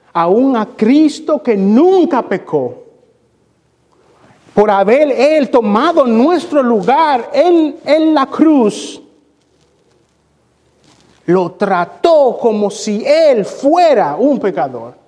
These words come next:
y aplicó su ira sobre Él como si Él fuera un pecador. El inocente.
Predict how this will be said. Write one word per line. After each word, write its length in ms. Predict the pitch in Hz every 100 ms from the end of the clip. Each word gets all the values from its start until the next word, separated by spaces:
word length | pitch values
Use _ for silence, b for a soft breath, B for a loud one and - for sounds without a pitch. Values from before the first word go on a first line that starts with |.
| b b b
y 140 | 247
aplicó 800 | 247 - 262 226 - 330 349 370
su 440 | 370 - 294 240 -
ira 380 | 349 415 370 269
sobre 560 | - 262 240 220 208
Él 100 | 208
como 260 | 208 247 254
si 220 | 240 277
Él 260 | 277 381 403
fuera 440 | - 311 320 254
un 240 | 311 453 -
pecador. 840 | 294 247 208 214 202 170 131 - - _ _ _ _ _ _ _ _ _ _ _ _ _ _
El 200 | 208 247
inocente. 1400 | 294 277 254 - 349 392 415 339 254 151 - - _